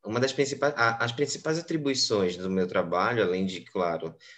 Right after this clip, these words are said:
da aula, é, eu trabalho em do-, em duas escolas, na verdade. Uma no período da manhã, em, na qual eu trabalho, é, o, a questão bilíngue, né? Na verdade, é uma escola bilíngue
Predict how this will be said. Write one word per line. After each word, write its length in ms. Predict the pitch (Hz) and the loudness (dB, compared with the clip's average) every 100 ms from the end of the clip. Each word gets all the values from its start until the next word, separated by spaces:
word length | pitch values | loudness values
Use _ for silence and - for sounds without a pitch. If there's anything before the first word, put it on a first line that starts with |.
| _ | _
da 220 | 92 92 | -4 -2
aula, 600 | 90 92 120 120 90 80 - | 0 2 4 4 2 -2 -6
é, 760 | 95 92 92 90 90 87 87 | -2 0 2 2 4 2 2
eu 120 | 85 101 | 0 -2
trabalho 340 | 120 117 117 | 0 2 2
em 100 | 120 | 2
do-, 240 | 120 123 | 2 0
em 120 | 113 107 | 0 0
duas 260 | 127 139 | 0 0
escolas, 460 | - - 120 95 104 | -2 -4 -2 -2 -2
na 120 | 104 | -4
verdade. 540 | 101 127 110 80 76 - - - - | -4 -4 -2 -4 -6 -14 -20 -18 -6
Uma 160 | 117 | 0
no 120 | 120 117 | 0 2
período 260 | 113 110 | 2 4
da 80 | 104 | 2
manhã, 540 | 101 98 95 90 85 - | 2 2 2 2 -2 -6
em, 180 | 90 - - | -10 -10 -6
na 140 | 98 | -4
qual 200 | 92 101 | 0 2
eu 40 | 92 | 2
trabalho, 560 | 95 92 92 92 - - _ _ | 2 0 0 0 -4 -10 _ _
é, 440 | 87 87 87 82 - - | -4 -2 -2 -4 -8 -12
o, 160 | 92 - | -12 -10
a 80 | - | -8
questão 480 | 98 - 95 90 | -6 -4 -2 -2
bilíngue, 460 | 87 95 87 92 117 | -2 -4 -2 -4 -2
né? 160 | 101 92 | 0 0
Na 100 | 92 | 0
verdade, 380 | 92 92 87 | 0 -2 -2
é 160 | 95 101 | 0 0
uma 160 | 143 120 | 0 0
escola 380 | - - 92 87 | -2 0 0 0
bilíngue 680 | 98 107 92 90 110 131 | -2 -4 -4 -4 -4 -6